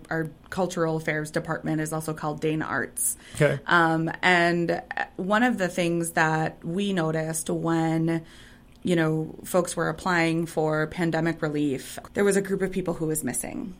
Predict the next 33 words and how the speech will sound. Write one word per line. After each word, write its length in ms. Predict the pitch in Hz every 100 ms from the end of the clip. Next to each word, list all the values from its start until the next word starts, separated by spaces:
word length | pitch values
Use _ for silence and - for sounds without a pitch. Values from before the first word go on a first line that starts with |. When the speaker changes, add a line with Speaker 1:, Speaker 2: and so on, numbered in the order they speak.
| -
Speaker 1:
Um, 360 | 175 165 160 160
and 140 | 170
that 140 | 160 151
was 180 | 160 160
our 420 | 165 160 160 165 -
artists, 600 | 269 - - - - -
our 180 | 160 165
Speaker 2:
Yeah. 120 | 156
Speaker 1:
creators, 720 | 185 165 - - - - -
um, 300 | - 175 170
who 80 | 165
are 140 | 175 165
often 340 | 160 - 180
self-employed. 880 | 180 156 156 160 170 185 175 175 180 - - - -
They 100 | 185
weren't 220 | 165 -
qualifying 800 | 175 165 170 160 160 156 156 156
for 520 | 156 165 156 151 156 -
any 200 | 175 165
number 220 | 160 160
of 120 | 165
the 80 | 160
government 400 | 160 156 156 -
programs. 800 | 254 262 202 165 - - 240 - - - -
And 120 | - -
I 140 | 196
don't 160 | 214 175
know 180 | 175 170
who 460 | - 240 233 196
has 240 | 170 175 175
survived 460 | 160 156 156 156
the 60 | 160
pandemic 640 | 165 160 160 156 156 -